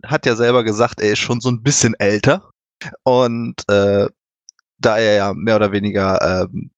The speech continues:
ich sag jetzt mal, naja, ich weiß ja seine Hintergrundgeschichte, aber mein Charakter weiß jetzt nur, dass er Leute angeführt hat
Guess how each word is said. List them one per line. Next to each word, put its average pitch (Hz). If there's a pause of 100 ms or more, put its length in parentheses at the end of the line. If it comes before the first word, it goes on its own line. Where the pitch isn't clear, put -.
(240)
ich -
sag 104
jetzt -
mal, 95 (1040)
naja, 120
ich 117
weiß 135
ja 110
seine 110
Hintergrundgeschichte, 104
aber 98 (420)
mein 104
Charakter 101
weiß 98
jetzt -
nur, 120
dass 107
er 101
Leute 110
angeführt 117
hat 98